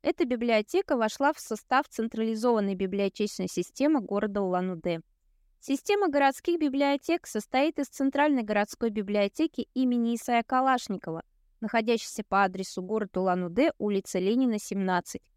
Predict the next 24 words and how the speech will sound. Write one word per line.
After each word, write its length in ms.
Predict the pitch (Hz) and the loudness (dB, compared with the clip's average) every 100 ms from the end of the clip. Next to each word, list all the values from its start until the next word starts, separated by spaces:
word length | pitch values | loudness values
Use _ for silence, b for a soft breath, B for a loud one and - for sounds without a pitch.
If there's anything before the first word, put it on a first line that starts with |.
| _ _ _ _ | _ _ _ _
и 120 | 349 | 0
восемнадцати 680 | 359 - 247 247 247 - 208 | 2 2 0 2 0 -2 -6
филиалов 540 | - 202 196 190 170 | -2 2 4 4 0
библиотек, 640 | 170 175 185 180 - 320 - | -4 -2 0 0 0 -2 0
находящихся 800 | 220 - 185 226 320 262 - 214 | -4 -2 2 2 2 -4 -6 -8
практически 720 | - 202 - 285 - - - | 0 -2 0 -2 -2 -4 -4
в 80 | 208 | -2
любом 340 | 190 185 196 | -2 0 0
районе 420 | 196 185 214 247 196 | 2 2 4 2 2
нашего 440 | 185 - 180 175 | 0 -2 -2 -4
города. 500 | 175 175 170 160 165 - _ _ _ _ _ _ | -2 -2 -2 -2 -6 -8 _ _ _ _ _ _
Библиотека, 640 | 233 247 311 349 427 392 | -4 2 2 2 0 -2
филиал 320 | - 339 349 | 0 2 2
номер 300 | 349 349 339 | 2 0 0
девятнадцать, 680 | 285 302 302 320 381 - 226 233 | 0 -2 0 2 0 0 -6 -2
уникальна 540 | 240 - 330 349 302 | -2 2 2 2 -2
тем, 240 | - 320 | 0 -2
что 200 | 330 - | -2 -2
работает 500 | 233 220 269 - 302 | 0 0 0 0 -2
со 140 | - 208 | -2 -4
всеми 340 | - 269 302 | 0 0 2
возрастными 640 | 254 220 208 202 233 254 | 0 0 -2 -2 0 0
категориями 720 | 247 233 214 202 220 226 220 | 0 -4 -4 0 0 2 -2
читателей — 720 | 214 233 - 233 - 185 170 | -4 -2 2 2 2 -2 -2